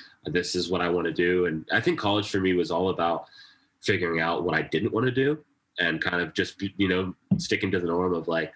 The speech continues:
"Well, I'm supposed to get a degree. I'm supposed to do this. I kind of enjoy this," but nothing ever felt right until I was actually sailing and traveling. And that's when I,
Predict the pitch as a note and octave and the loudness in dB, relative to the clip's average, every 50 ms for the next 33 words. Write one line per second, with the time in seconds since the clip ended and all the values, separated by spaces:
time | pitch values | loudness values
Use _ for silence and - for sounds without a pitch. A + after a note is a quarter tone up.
0 | _ _ E2+ E2 D#2+ E2 E2 - - - - F#2 F2+ G#2+ - - - F#2 G#2 F#2 | _ _ -6 -4 -4 -4 -6 -8 -12 -4 0 0 0 0 0 -2 -2 0 0 0
1 | F2+ D#2+ F2 E2 D#2+ F2+ F2+ F#2 F#2 F2 E2 D#2+ - - - F#2+ F#2 - - - | 0 0 -2 -2 0 2 2 2 2 2 0 -2 -4 -2 0 0 0 0 -2 -4
2 | E2+ E2+ E2+ E2 E2 F2 E2+ D#2+ - - D#2 - - - - G2 G2+ G2+ F2+ F2+ | -2 -2 0 2 2 0 0 -2 -4 -4 -6 -4 -2 0 0 2 2 2 0 -2
3 | E2+ E2 F2+ F2 F2 E2 F2 F2 E2+ - - - - - D#2 D2+ - - - - | -2 -2 0 0 0 0 0 0 -2 -2 -6 -8 -6 -4 -2 -2 -4 -6 -10 -20
4 | - - - - - F#2+ G2 G2+ - - A2 G2+ F#2+ F#2 F#2 E2+ - - F2+ D#2+ | -20 -20 -16 -4 0 0 0 2 0 0 0 0 2 0 0 -2 -2 -4 -4 -2
5 | - D#2+ D#2+ E2+ D#2+ D2 - - _ _ _ - F#2+ F#2 F2+ - - F2+ F2 E2+ | 0 0 0 0 0 -2 -4 -10 _ _ _ -2 -2 -2 0 0 0 0 0 0
6 | E2+ E2 E2+ D#2+ - E2 D#2 D#2 - - F#2 D#2+ - - F2+ E2+ E2 D#2+ D#2+ D#2+ | 0 0 -2 -2 -2 -2 -2 -2 -2 -2 -2 -2 0 0 0 0 0 0 0 -2
7 | D#2+ D#2 - E2 D#2+ D#2+ D#2 D#2+ D#2 D2+ - - _ - - - - - - - | -2 -2 -2 -2 -2 0 0 -2 -2 -2 -4 -8 _ -18 -18 -16 -16 -18 -20 -18
8 | - - F2 E2+ F2 E2 E2 - - E2 D#2+ D#2+ E2 D#2+ - | -6 -2 0 0 0 0 -2 -2 0 0 2 2 2 0 0